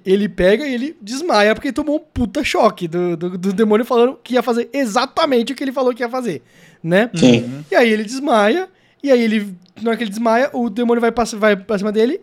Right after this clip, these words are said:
Speaker 1: e aí o cara fala, mano, chega o, o alter ego dele lá que, que domina todo o negócio e corta no meio, né, o, o,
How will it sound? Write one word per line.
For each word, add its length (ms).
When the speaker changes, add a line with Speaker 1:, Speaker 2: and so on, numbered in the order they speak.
Speaker 1:
e 40
aí 160
o 60
cara 240
fala, 140
mano, 340
chega 360
o, 260
o 60
alter 300
ego 240
dele 180
lá 160
que, 280
que 100
domina 420
todo 120
o 40
negócio 380
e 60
corta 240
no 60
meio, 320
né, 260
o, 80
o, 540